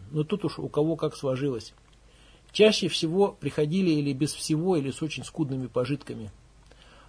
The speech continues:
В Озерье Хронов или прогонял пришлых, или по дворам буквально брали в батраки за кормёжку, почти на положение рабов. У самогонщицы Валерьевны и у Никишиной так семьи жили,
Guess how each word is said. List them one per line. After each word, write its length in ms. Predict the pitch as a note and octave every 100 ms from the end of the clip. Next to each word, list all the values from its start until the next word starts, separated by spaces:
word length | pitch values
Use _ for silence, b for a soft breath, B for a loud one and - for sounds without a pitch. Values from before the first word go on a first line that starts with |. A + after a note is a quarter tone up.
| -
В 80 | C#3+
Озерье 340 | D#3+ A#3 G3
Хронов 460 | - F#3 F#3 C3+ - -
или 240 | E3 D#3+ C#3+
прогонял 560 | - C#3+ D3 F3 G3
пришлых, 500 | E3 E3+ - C3+ - - -
или 300 | D#3 F3+ C#3+
по 180 | - C#3
дворам 360 | C3 D#3 E3
буквально 380 | B2+ C3 D#3 C#3+
брали 280 | A2+ C#3 C#3
в 100 | G#2+
батраки 480 | B2+ C3+ C#3+ C3+ C3+
за 140 | B2+
кормёжку, 540 | C#3+ C#3 C#3+ A#2 - - -
почти 300 | A#2 - D#3
на 100 | C#3
положение 560 | - A#2+ A#2+ C3+ C3
рабов. 460 | A#2 A#2+ A#2 A2 - - - b b b -
У 40 |
самогонщицы 680 | - E3 F#3+ A3 G#3 - E3+
Валерьевны 680 | D3 D#3+ E3 F#3 E3 D3 D3
и 80 | D3
у 140 | C#3+
Никишиной 640 | C#3+ C#3 - F#3+ - C#3 B2+ b b b
так 160 | D3+ C#3+
семьи 340 | - D#3 C#3+
жили, 340 | B2 C#3 C3